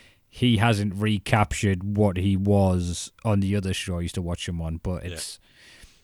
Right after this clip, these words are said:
Speaker 1: it's kinda like a player to have in your youth system in football, you know? You're like, "Ah, he's gotta be mint, don't worry about it."
Speaker 2: Yeah.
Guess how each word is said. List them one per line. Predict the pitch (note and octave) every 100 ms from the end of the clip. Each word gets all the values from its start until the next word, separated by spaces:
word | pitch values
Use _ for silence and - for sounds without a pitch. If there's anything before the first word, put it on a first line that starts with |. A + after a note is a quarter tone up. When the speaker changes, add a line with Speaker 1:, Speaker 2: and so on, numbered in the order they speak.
| -
Speaker 1:
it's | -
kinda | - G3+ F#3
like | F3+
a | D3+
player | - D3+ C#3+
to |
have | A2 B2 A2
in |
your | A2
youth | G#2 G#2+
system | - G2 - F#2+
in | F2+
football, | - G2 - E2+
you | E2
know? | F#2
You're | F#2 F2+
like, | F2+ E2
"Ah, | E2+ E2
he's | F2
gotta | F#2 F2+
be | E2
mint, | D#2+ D#2+ -
don't | F2
worry | D#2 E2
about | D#2+ D#2+
it." | D2+
Speaker 2:
Yeah. | -